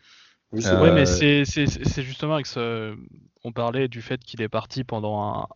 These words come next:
Speaker 3: un petit moment, en fait, euh, dans une autre dimension et que sa fille a grandi, et c'est dans ce même temps-là qu'on voit l'évolution. C'est ça le
Speaker 2: Oui.
Speaker 3: problème, c'est qu'on n'a pas le temps de la voir,
Speaker 2: Oui.
Speaker 3: justement.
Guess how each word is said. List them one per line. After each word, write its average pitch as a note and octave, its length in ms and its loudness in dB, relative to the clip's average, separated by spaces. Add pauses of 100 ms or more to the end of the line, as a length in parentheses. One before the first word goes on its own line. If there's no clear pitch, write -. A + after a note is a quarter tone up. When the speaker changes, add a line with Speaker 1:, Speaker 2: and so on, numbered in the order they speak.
(140)
Speaker 3:
un B2 80 -6
petit B2 240 -6
moment, B2 500 2
en A2 40 -4
fait, A#2 360 -6
euh, - 300 -8
dans A2+ 160 -2
une A#2 160 -2
autre A#2+ 120 0
dimension A#2 500 0
et G#2 60 2
que - 120 -6
sa G#2+ 160 -4
fille B2 160 2
a A2+ 80 6
grandi, A2 280 4
et C3 140 8
c'est B2 260 2
dans C3 160 4
ce - 120 -6
même B2+ 220 0
temps-là C3 320 2
qu'on A#2+ 160 -8
voit B2+ 180 2
l'évolution. A2+ 440 -4 (680)
C'est A#2+ 100 -8
ça A#2+ 120 -2
le A2+ 80 0
Speaker 2:
Oui. A2 60 -2
Speaker 3:
problème, A2 240 0 (240)
c'est - 80 -20
qu'on G#2+ 180 -6
n'a G#2+ 220 -2
pas A2 140 2
le A2 60 -6
temps A#2 160 0
de A2 60 -4
la A2+ 60 2
voir, A#2 180 2
Speaker 2:
Oui. A2 60 -4
Speaker 3:
justement. - 340 -12